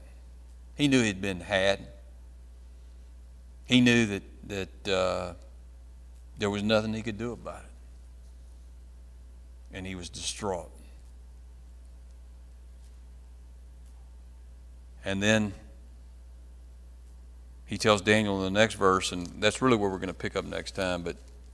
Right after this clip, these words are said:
he, he's gonna tell him in, in that verse, in verse number sixteen, that, "I've gotta execute judgment on you, Daniel, but, but hopefully the God who you serve will deliver you."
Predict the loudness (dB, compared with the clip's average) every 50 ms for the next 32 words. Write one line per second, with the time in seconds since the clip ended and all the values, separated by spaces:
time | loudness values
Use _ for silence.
0 | -20 -20 -20 -20 -20 -20 -18 -18 -18 -16 -16 -20 -12 -12 -12 -10 -10 -10 -6 0
1 | 2 2 4 4 6 6 8 8 8 6 4 0 -2 -4 -8 -8 -8 -6 2 4
2 | 4 4 4 2 0 0 0 0 -2 -6 -4 -4 -4 -4 -2 -4 -6 -6 -4 -6
3 | -2 -2 -2 -2 -2 -2 -2 0 0 0 -2 -2 -4 -6 -6 -8 -12 -18 -20 -20
4 | -20 -20 -20 -20 -20 -20 -20 -20 -20 -20 -20 -20 -20 -20 -20 -20 -20 -20 -20 -20
5 | -20 -20 -20 -20 -20 -20 -20 -20 -20 -20 -20 -20 -20 -20 -20 -20 -20 -20 -20 -20
6 | -20 -20 -20 -20 -20 -2 6 6 6 8 8 8 8 10 10 8 6 4 2 -4
7 | -8 -6 -6 -6 -6 -4 0 0 0 0 0 -2 -4 -4 -4 -4 -4 -4 -4 -2
8 | 0 0 0 0 0 -2 -2 -2 -2 -4 -4 -6 -12 -20 -20 -20 -20 -20 -18 -10
9 | -8 -6 -6 -6 -6 -6 -6 -6 -6 -8 -8 -4 -2 -2 -2 -2 -4 -10 -16 -20
10 | -20 -20 -20 -20 -20 -10 -8 -8 -8 -2 4 6 8 8 10 8 6 4 0 -4
11 | -6 -6 -6 -6 -6 -4 -4 -4 -4 -2 0 0 2 2 2 0 -2 -4 -8 -12
12 | -14 -16 -18 -20 -20 -20 -20 -20 -20 -20 -20 -20 -20 -20 -20 -20 -20 -20 -20 -20
13 | -20 -20 -20 -20 -20 -20 -20 -20 -20 -20 -20 -20 -20 -16 -10 -8 -8 -8 -6 -8
14 | -8 -6 -6 -6 -8 -8 -10 -14 -14 -16 -16